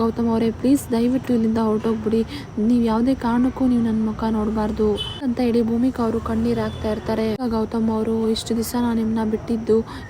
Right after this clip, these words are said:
ಎಷ್ಟು ಕಷ್ಟ ಅನುಭವಿಸಿದೀನಿ ಅದ್ ನನಗ್ ಗೊತ್ತು. ಇವಾಗ ತಿರ್ಗಾನು ನೀವ್ ಹಾಗೆ ಮಾಡ್ತಿದ್ದೀರಲ್ಲ ಭೂಮಿಕಾ ಅವರೇ, ದಯವಿಟ್ಟು ನೀವು ಈ ರೀತಿ ಎಲ್ಲ ಮಾತಾಡ್ಬೇಡಿ ಭೂಮಿಕಾ ಅವರೇ" ಅಂತ ಹೇಳ್ತಾರೆ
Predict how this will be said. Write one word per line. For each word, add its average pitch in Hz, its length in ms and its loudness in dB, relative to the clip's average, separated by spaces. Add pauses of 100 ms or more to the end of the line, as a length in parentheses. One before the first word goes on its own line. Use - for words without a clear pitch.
ಎಷ್ಟು 277 260 -2
ಕಷ್ಟ 226 240 -4 (100)
ಅನುಭವಿಸಿದೀನಿ 220 680 0
ಅದ್ 220 160 0
ನನಗ್ 226 320 2
ಗೊತ್ತು. 214 260 0 (440)
ಇವಾಗ 254 160 2 (100)
ತಿರ್ಗಾನು 262 420 2
ನೀವ್ 226 200 0
ಹಾಗೆ 220 220 0 (120)
ಮಾಡ್ತಿದ್ದೀರಲ್ಲ 214 600 -2 (100)
ಭೂಮಿಕಾ 214 360 -2
ಅವರೇ, 214 220 -2 (340)
ದಯವಿಟ್ಟು 262 380 0
ನೀವು 233 160 2 (180)
ಈ 233 120 4
ರೀತಿ 220 280 -2
ಎಲ್ಲ 220 60 0 (140)
ಮಾತಾಡ್ಬೇಡಿ 214 520 -2
ಭೂಮಿಕಾ 214 380 -2
ಅವರೇ" 208 240 -2
ಅಂತ 226 120 -4 (140)
ಹೇಳ್ತಾರೆ 220 400 -2